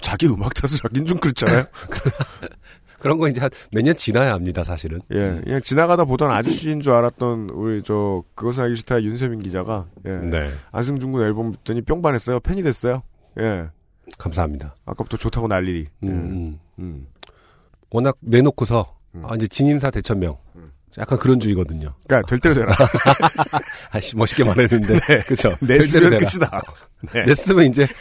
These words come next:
Speaker 2: 내 할 일은 다 했다.
Speaker 1: <laughs> 이게
Speaker 2: 살아남아라. 너의 힘으로. 이런 주의다 보니까
Speaker 1: 네.
Speaker 2: 우리 여기 식구들에게도 주는 걸 까먹어갖고.
Speaker 1: 네, 좀
Speaker 2: 어,
Speaker 1: 그래서
Speaker 2: 네.
Speaker 1: 앨범 안 나온 줄 알았어요.
Speaker 2: <laughs> 네.
Speaker 1: 네.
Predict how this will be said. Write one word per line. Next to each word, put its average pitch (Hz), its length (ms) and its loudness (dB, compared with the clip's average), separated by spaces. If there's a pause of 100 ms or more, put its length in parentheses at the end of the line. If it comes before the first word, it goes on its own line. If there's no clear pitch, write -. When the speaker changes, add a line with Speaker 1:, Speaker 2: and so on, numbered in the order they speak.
(220)
Speaker 2:
내 139 80 8
할 196 180 6
일은 175 160 4
다 113 120 2
했다. 87 360 0 (160)
Speaker 1:
<laughs> - 160 -20
이게 143 380 2
Speaker 2:
살아남아라. 131 680 6 (680)
너의 117 260 4
힘으로. 110 200 2
이런 175 280 8
주의다 131 260 4
보니까 110 500 2
Speaker 1:
네. 98 360 -2
Speaker 2:
우리 151 160 2
여기 143 160 4
식구들에게도 123 880 -2
주는 113 220 -2
걸 104 120 0
까먹어갖고. 85 840 -4
Speaker 1:
네, 85 280 -4
좀 - 200 -6
Speaker 2:
어, - 40 -4
Speaker 1:
그래서 123 360 0
Speaker 2:
네. 98 80 -2
Speaker 1:
앨범 127 200 0
안 104 140 -4
나온 107 180 -4
줄 87 80 -8
알았어요. 80 280 -10
Speaker 2:
<laughs> - 20 4
네. 104 40 4
Speaker 1:
네. - 1400 -8